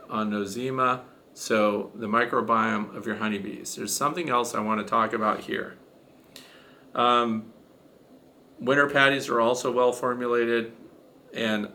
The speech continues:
I don't think you need, um, pollen patties. I think winter patties are the resource that you need going into winter. So anyway, uh, the fondant,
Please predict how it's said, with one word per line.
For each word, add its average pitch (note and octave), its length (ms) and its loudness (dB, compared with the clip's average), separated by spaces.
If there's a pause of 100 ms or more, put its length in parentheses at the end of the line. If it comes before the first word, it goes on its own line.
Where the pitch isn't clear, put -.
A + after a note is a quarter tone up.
I A2 100 0
don't B2+ 460 0
think A2 500 -2
you G#2+ 280 -4
need, G2+ 500 -4 (640)
um, G#2+ 520 -6 (160)
pollen G#2 360 -2
patties. - 560 -12 (180)
I G#2 120 -12
think G#2 220 -8
winter A#2 320 -4
patties G#2+ 480 -4
are A2 80 -6
the G2+ 100 -8
resource G2+ 480 -8
that A2 220 -12
you A2 60 -10
need G2+ 240 -8
going G#2+ 240 -8
into A#2 200 -12
winter. - 420 -16 (800)
So C3+ 280 2
anyway, C#3+ 480 0 (1300)
uh, A2+ 420 4
the A2+ 140 -8
fondant, D#3 640 2